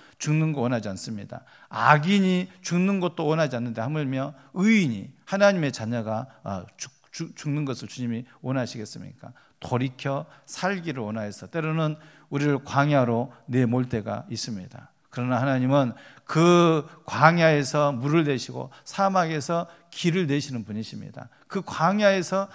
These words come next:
말씀하시는 하나님이십니다. 그러니 우리가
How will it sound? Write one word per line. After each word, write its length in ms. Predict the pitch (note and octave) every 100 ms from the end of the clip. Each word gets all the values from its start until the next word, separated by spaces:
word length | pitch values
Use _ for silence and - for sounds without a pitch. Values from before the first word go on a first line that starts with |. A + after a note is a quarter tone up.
| - -
말씀하시는 840 | G2+ A#2 F3 E3+ B2+ A2 A2+ D3+ - -
하나님이십니다. 920 | F3+ F#3 D#3+ G#2+ - G#2 - - - -
그러니 500 | C#3+ B2+ E3 B2+ - - - -
우리가 680 | C3+ A#2+ A2+ A#2+ A#2+ -